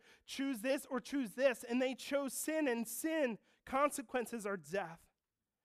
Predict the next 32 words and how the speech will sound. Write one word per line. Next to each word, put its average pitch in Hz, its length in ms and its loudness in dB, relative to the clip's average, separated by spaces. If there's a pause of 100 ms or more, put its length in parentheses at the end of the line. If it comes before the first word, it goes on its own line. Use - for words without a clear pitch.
(120)
and 208 100 -6
eternal 226 380 -4
life 185 220 -2
away 175 160 -6
from 170 180 -12
God. 151 240 -16 (1200)
But 202 120 -2
Jesus 254 420 -4
came, 233 500 -2
and 196 120 -6
so 208 100 -4
we 233 240 -4
get 269 260 -2
to 269 80 -8
choose 277 300 -8
him. 160 240 -6 (580)
He 254 80 -2
doesn't 285 280 2
force 262 340 -4
it. 285 180 -4 (1700)
He 233 60 -10
says, 269 220 -8
"Hey, 247 160 -4
you 226 360 -2
can 240 160 -4
choose 226 340 -8
me." 151 220 -10 (1120)
Some 262 360 2
are 262 60 6
gonna 254 220 2
reject 220 400 -6
him. 165 200 -6